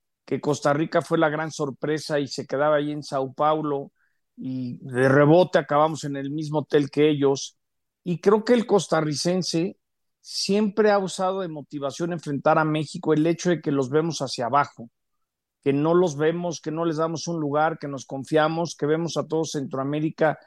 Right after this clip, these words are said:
por debajo de nosotros. Yo creo que esta es la peor crisis que hemos tenido.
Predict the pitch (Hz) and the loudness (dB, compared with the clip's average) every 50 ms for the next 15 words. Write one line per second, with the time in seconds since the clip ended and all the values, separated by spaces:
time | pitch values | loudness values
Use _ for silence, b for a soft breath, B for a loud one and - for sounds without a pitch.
0 | b b _ _ _ _ _ _ - 143 143 143 143 156 165 160 - 170 156 147 | b b _ _ _ _ _ _ 0 0 2 2 4 4 2 2 2 -4 -6 -6
1 | 131 127 127 120 - 165 180 190 - - 139 123 - - - _ _ _ _ _ | -6 -8 -10 -6 0 2 2 2 2 -2 -6 -6 -10 -14 -16 _ _ _ _ _
2 | _ _ - 143 127 120 135 170 190 208 202 214 - 208 208 220 220 220 220 208 | _ _ -12 -10 -8 2 4 6 6 6 4 4 2 4 6 6 6 8 8 6
3 | 190 196 214 277 - _ _ _ _ _ _ _ _ _ _ _ _ _ _ 147 | 6 4 2 -2 -6 _ _ _ _ _ _ _ _ _ _ _ _ _ _ -8
4 | 156 156 156 151 151 147 147 143 143 143 139 - _ _ _ _ _ _ _ _ | -6 -6 -6 -6 -6 -6 -6 -6 -6 -8 -8 -12 _ _ _ _ _ _ _ _
5 | _ _ _ _ _ _ _ _ _ _ _ _ 160 175 185 - - 208 196 165 | _ _ _ _ _ _ _ _ _ _ _ _ 0 0 0 0 0 -2 0 2
6 | 175 160 151 - - 175 185 190 175 165 - _ - - 185 185 202 202 175 - | 2 2 2 2 2 4 4 4 2 0 -4 _ -8 -6 -2 0 0 0 -2 -2
7 | - - - 185 175 156 - - - - 175 170 175 180 156 - - - 151 147 | -4 -4 -4 -6 -6 -8 -10 -12 -4 -2 -2 -2 -2 -4 -6 -8 -8 -6 -6 -4
8 | 156 160 165 160 147 151 156 175 208 | -4 -4 -4 -2 0 0 0 0 -4